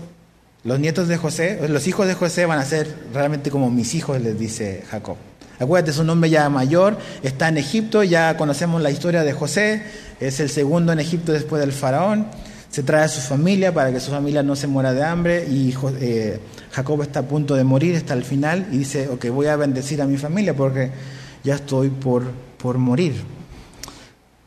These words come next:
Baja ahí el mismo capítulo cuarenta y ocho al verso diecisiete. Génesis cuarenta y ocho, diecisiete al veintiuno.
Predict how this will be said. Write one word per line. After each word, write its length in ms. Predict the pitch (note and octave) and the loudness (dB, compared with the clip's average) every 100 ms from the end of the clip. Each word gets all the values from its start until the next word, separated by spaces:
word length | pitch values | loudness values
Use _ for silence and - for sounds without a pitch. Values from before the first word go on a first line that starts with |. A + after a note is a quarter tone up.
| _ _ _ _ | _ _ _ _
Baja 320 | - E3 F#3 E3+ | -2 0 2 4
ahí 260 | E3+ F3+ | 4 4
el 80 | D#3+ | 4
mismo 260 | D#3 E3 E3+ | 4 4 4
capítulo 420 | E3 E3 F3 F3 | 4 4 4 4
cuarenta 400 | E3 D3 C#3+ C#3 | 4 4 2 2
y 60 | D#3 | 2
ocho 380 | G3 E3+ D3+ F3 - - | 0 0 -2 -2 -6 -6
al 220 | A#2 C3 | -2 0
verso 340 | C3+ D#3 - | 0 0 0
diecisiete. 720 | D3+ C#3+ C3+ C3+ F3 D#3 F#2+ - - - - | 2 2 0 -2 -2 -2 -4 -8 -14 -18 -8
Génesis 440 | - D3+ D#3 D#3+ | -4 -2 -2 -2
cuarenta 340 | - C#3+ C3+ C3 | 0 0 2 2
y 80 | |
ocho, 240 | D3+ D#3 E3 | 2 2 0
diecisiete 580 | C#3 C3 C3+ D#3+ D3+ D#3 | 0 -2 -2 -2 -2 0
al 100 | C#3+ | 2
veintiuno. 560 | A#2+ A#2 E3+ F#3 A3 | 2 2 2 2 0